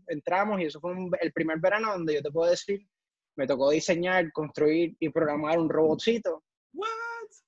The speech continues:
Speaker 1: Y eso fue como que al mismo tiempo que está Iron Man.
Speaker 2: Really?
Speaker 1: Eh, eso fue como en el dos mil ocho, algo así. Así que sale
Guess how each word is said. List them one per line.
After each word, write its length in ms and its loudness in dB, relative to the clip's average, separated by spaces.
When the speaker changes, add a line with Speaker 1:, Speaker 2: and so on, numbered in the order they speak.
Speaker 1:
Y 100 4
eso 160 2
fue 140 2
como 240 0
que 640 0
al 140 0
mismo 260 -4
tiempo 240 -4
que 60 0
está 1000 -2
Iron 220 0
Man. 180 -16
Speaker 2:
Really? 480 -2
Speaker 1:
Eh, 120 -12
eso 160 -10
fue 100 -6
como 140 -6
en 40 -8
el 60 -8
dos 100 -8
mil 160 -4
ocho, 260 -4
algo 180 -6
así. 300 -12
Así 200 -6
que 300 0
sale 300 2